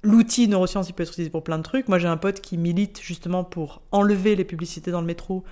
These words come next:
en utilisant les arguments neuroscientifiques. Bah, ce mec-là, euh, il a pas été sollicité par le gouvernement pour, euh, mettre en place des lois, tu vois.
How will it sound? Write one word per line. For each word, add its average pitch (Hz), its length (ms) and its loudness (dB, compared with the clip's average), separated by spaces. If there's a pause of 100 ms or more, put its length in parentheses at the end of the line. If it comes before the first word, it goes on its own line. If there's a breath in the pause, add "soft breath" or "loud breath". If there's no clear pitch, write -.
(440 loud breath)
en 226 240 6
utilisant 180 420 0
les 170 120 -2
arguments 160 380 -6
neuroscientifiques. 156 800 -8 (320 loud breath)
Bah, 160 200 0
ce 165 120 -6
mec-là, 202 440 2
euh, 156 200 0
il 151 100 -6
a 147 60 -6
pas 170 100 -4
été 170 140 -4
sollicité 165 340 -6
par 175 120 -6
le 151 80 -4
gouvernement 151 500 -4
pour, 156 280 -8
euh, 143 200 -6
mettre 147 220 -8
en 147 60 -6
place 175 200 -4
des 175 80 -4
lois, 160 180 -2
tu - 140 -16
vois. 147 140 -14